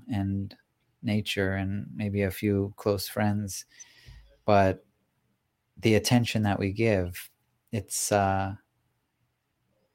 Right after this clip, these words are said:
it's the most important. Like, that's, that's how we move the energy that we have. And, and so being grateful for being a part of this. And, and that's what I was saying about the fascination. Like,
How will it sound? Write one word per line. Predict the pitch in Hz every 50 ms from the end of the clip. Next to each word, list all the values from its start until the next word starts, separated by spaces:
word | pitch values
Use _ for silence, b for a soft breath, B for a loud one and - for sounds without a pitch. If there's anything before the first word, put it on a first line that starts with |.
| _ _ _ _ _ _ _ _ _ _ _ _ _
it's | - 107 - -
the | - 110
most | 104 104 104 104 98 98 -
important. | 107 104 98 - 107 104 95 - 92 90 92
Like, | 92 95 95 92
that's, | - 104 101 98 - - - -
that's | - 120 110 104 -
how | 113 110 110 104
we | 104 104 101
move | 101 104 104 104 104 101 95 92 -
the | 110 101
energy | 95 92 98 101 98 90 92 92
that | 92 95 92 92
we | 95 95
have. | 90 92 95 95 92 92 92 98
And, | 98 98 98 98 95 - _ _ _ _ _ _ _ _ -
and | 107 101 95 92
so | - - 101 92 90 90 87 92 98 - - _ _ _ _ _ _ _ _ _
being | - 107 104 101 101
grateful | 95 98 98 98 95 95 - - 101 95 92 95 98 - _ _ _ _ _ _ _ _ _ _ -
for | - - 107 101 98 95 92 92 95 101 - _ _ _ _ _ _ _ _ _ _ _ _ -
being | 120 113 101 98
a | 95
part | 95 - - 104 98 95 92
of | 90 90
this. | 95 98 95 92 - - - -
And, | 101 98 95 -
and | 104 98 101
that's | 101 98 95 - -
what | - 110 101
I | 98 98
was | 98 92 -
saying | - 107 101 98 95 95 95 -
about | - 95 90 92 90 87
the | 85 95
fascination. | - - 95 95 90 - - 98 92 92 95 95 - - 98 95 90
Like, | 92 92 92 95 - - -